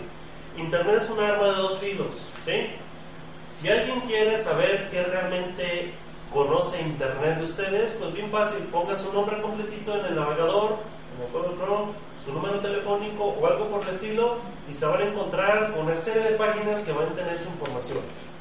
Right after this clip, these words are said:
Entonces, con eso me quedo yo y pues por decirles ese punto como moraleja. Tengan mucho cuidado con internet, mucho cuidado con lo que se ve y pues, sobre todo con, con todo.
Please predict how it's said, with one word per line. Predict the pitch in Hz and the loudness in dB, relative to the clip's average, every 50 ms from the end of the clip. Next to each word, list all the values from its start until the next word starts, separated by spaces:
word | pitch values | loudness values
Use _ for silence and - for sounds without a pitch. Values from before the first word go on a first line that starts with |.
| - - - | -12 -12 -10
Entonces, | 143 139 - - - - - - - - - - - - - - - - - - - - - - - - - - - | -10 -10 -10 -8 -8 -8 -10 -10 -10 -12 -12 -12 -12 -12 -14 -14 -12 -12 -12 -12 -12 -12 -12 -14 -12 -14 -14 -10 -6
con | 151 143 151 | -4 -2 -2
eso | 165 170 175 | -2 -2 -4
me | 175 160 | -4 -4
quedo | 165 175 175 175 | -4 -2 -2 -2
yo | 170 180 185 190 | -2 -2 -2 -2
y | 196 - | -4 -4
pues | - 143 139 - | -4 -6 -6 -6
por | - 147 135 131 127 - | -6 -6 -6 -6 -6 -6
decirles | 135 131 - 160 160 180 180 180 - - - - - - - | -6 -6 -4 -4 -4 -4 -4 -4 -6 -8 -10 -12 -12 -6 -4
ese | 165 160 - - | -2 -2 -2 -2
punto | - 175 170 175 175 | -4 -6 -6 -6 -4
como | 165 160 139 127 | -2 -2 -2 -2
moraleja. | 127 127 131 135 156 156 151 - - - - - - - - - - | -2 -2 0 2 2 2 2 0 -4 -6 -6 -10 -12 -12 -12 -6 -4
Tengan | 151 143 135 - - 160 | -2 -2 0 -2 -2 -2
mucho | 202 202 196 208 - | -2 -2 -2 -2 -2
cuidado | 175 170 175 180 185 | -2 0 0 0 -2
con | 185 175 170 | -4 -4 -6
internet, | 175 175 165 165 160 165 170 175 170 175 | -2 -2 0 0 2 2 2 2 0 -2
mucho | 175 175 - - | -4 -6 -6 -4
cuidado | - 147 208 247 254 240 | 0 2 2 2 2 2
con | - 147 | 0 -2
lo | 139 131 | -2 -4
que | - - | -4 -4
se | - 143 | -2 0
ve | 143 160 - - - - - - - - - - - - | 2 2 2 2 0 -2 -6 -8 -8 -10 -10 -10 -8 -8
y | - | -8
pues, | - - - | -6 -6 -6
sobre | - - - - - | -4 -4 -4 -4 -4
todo | - 143 151 165 170 180 | -2 0 0 2 0 0
con, | - - - - - - - - - - - | -4 -6 -8 -8 -10 -10 -12 -12 -12 -10 -10
con | 120 117 | -10 -6
todo. | - 139 139 - - | -2 -2 0 0 -2